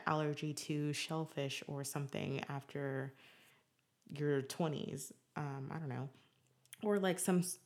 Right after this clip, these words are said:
some sort of material that you've been in contact with, like, you might be, um, you might have an allergic reaction to polyester, or,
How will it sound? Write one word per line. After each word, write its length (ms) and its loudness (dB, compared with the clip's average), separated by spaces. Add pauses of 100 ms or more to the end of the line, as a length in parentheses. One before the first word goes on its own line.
(180)
some 220 4
sort 200 6
of 80 6
material 580 4
that 240 2
you've 260 -2
been 320 0
in 120 0
contact 440 -2
with, 240 -2
like, 220 -2
you 80 0
might 160 -2
be, 380 -2 (420)
um, 200 2
you 160 2
might 180 6
have 400 2 (500)
an 220 4
allergic 400 2
reaction 560 -2
to 400 -4 (440)
polyester, 1000 0
or, 580 -2